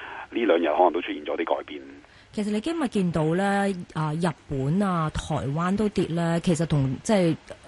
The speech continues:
Speaker 2: 中國大陸今次嘅即係股災都係咪息息相關嘅呢？
Speaker 1: 日本、台灣，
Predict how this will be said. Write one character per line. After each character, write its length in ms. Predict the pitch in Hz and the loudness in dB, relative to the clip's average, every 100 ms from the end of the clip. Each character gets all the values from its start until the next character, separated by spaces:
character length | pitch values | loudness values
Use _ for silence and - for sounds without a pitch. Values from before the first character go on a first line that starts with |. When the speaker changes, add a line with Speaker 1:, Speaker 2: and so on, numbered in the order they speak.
| - | 2
Speaker 2:
中 160 | 214 196 | 2 4
國 100 | 175 | 2
大 160 | 135 | 0
陸 80 | 135 - | 0 2
今 160 | 180 | 2
次 160 | 190 185 143 | 2 2 2
嘅 160 | 139 135 | 2 0
即 140 | - 170 | 0 -2
係 40 | |
股 200 | - 135 | 0 0
災 160 | 143 165 | 2 2
都 100 | 190 | 2
係 160 | 165 123 | 0 -2
咪 100 | 131 | -2
息 120 | 147 | -4
息 140 | - 165 | -2 -2
相 300 | 160 143 147 | 0 0 0
關 240 | 131 123 | -2 -2
嘅 120 | 123 | -4
呢？ 140 | 123 120 - - - - - - - - - - - - - - | -6 -8 -12 -20 -20 -20 -14 -12 -10 -12 -14 -16 -18 -20 -8 2
Speaker 1:
日 80 | - - | 2 4
本、 300 | 107 107 151 | 6 6 4
台 100 | 143 | 4
灣， 760 | 90 85 113 135 135 139 135 | 6 6 6 4 4 -2 -6